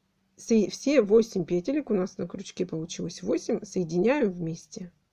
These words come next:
Две во-, то есть одна воздушная петелька соединительная. И таким образом вяжем еще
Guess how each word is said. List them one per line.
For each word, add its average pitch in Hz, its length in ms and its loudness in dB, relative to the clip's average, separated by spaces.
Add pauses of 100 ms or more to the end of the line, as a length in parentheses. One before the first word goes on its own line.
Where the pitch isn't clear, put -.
(720)
Две 208 320 6
во-, 185 320 -2
то - 320 -2
есть 190 140 2
одна 214 260 6
воздушная 180 540 -2
петелька 254 600 -2 (1800)
соединительная. 226 760 4 (200)
И 285 280 2 (200)
таким 190 400 2
образом 247 460 4
вяжем 202 520 0
еще 196 680 0